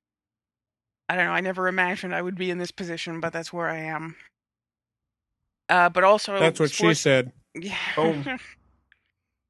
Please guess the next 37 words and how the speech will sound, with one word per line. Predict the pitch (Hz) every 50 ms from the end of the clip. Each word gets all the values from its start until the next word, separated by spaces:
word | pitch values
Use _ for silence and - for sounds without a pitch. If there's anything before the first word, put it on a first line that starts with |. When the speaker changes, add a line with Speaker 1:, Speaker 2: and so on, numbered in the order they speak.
| _ _ _ _ _ _ _ -
Speaker 1:
Uh, | 180 190 185 185 180 - -
the | 151 170 165 190
sports | - - - 233 254 262 247 -
games, | - 254 240 240 240 240 247
so | - - - 208 190 185
I | 185 180
got, | 185 180 175 170 -
you | 151 160 185
know, | 185 180 175 175 175 175
Madden, | 170 185 185 185 190 190 180 190 190 185 180 180 -
N | - 180 180
H | 180 170 - -
L, | 170 170 165 175
fifa. | - - 196 190 190 - - 185 180 175 175 180 180 - _ _ _ _ _ _ _ _ _ _ _ _ _ _ _ _ _ _ _
You | - 208
know, | 202 185 180 180
they're, | 202 214 220 226 -
they're | - 202 196 196
all | 214 214 208
really | 208 208 202 202 196
good, | 170 185 190 190 185
and | 185
I'm | 175 180 175 175 175 _ -
playing | - 202 190 190 185 190
through | - - 196 180
the | 175
various | 175 185 180 180 180 180 - -
careers. | - - 180 175 175 170 170 175 175 175 170 170 - - _ _ _ _ _ _ _ _ _ _ _ _ _ _ _ _ -
N | 196 220
H | 247 247 - -
L | 240 233
and | 226 202
fifa | - - 214 208 208 -
are | 208 202
nice | 196 196 196 196 196
because | - - 196 - 196 175 175 - -
my | 175 170 170 170 160 165